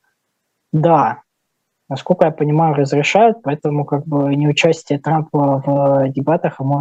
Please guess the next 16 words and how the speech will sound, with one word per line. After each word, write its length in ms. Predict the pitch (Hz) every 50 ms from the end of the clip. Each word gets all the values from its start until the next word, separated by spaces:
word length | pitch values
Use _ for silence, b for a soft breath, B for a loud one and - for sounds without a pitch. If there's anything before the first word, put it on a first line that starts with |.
| 135
никак 340 | 135 135 135 - 139 135 -
не 80 | 131 131
помешает. 540 | - 131 131 127 - - - 127 113 110 - _ _ _ B B B B B B B
Потому 240 | B - 131 135 143
что 220 | - - - 143
дебаты 360 | 139 143 156 170 175 170 -
не 220 | 156 156 151 165 151
все 320 | 151 - - - 156 151
организуются 960 | 139 135 139 143 135 139 135 135 139 131 135 135 - - - 135 127 123 120 -
партией, 440 | 185 220 - 277 - - - 156
то 140 | 147 - 165
есть 140 | - - -
некоторые 400 | 143 135 135 - - 135 143 135
телеканалами 680 | - 131 127 - 147 143 151 190 247 262 254 208 170 160
организуются, 720 | 147 143 - 143 143 143 143 143 151 143 135 135 - - _ -
поэтому, 680 | 131 139 156 151 - 151 147 143 139 131 123 -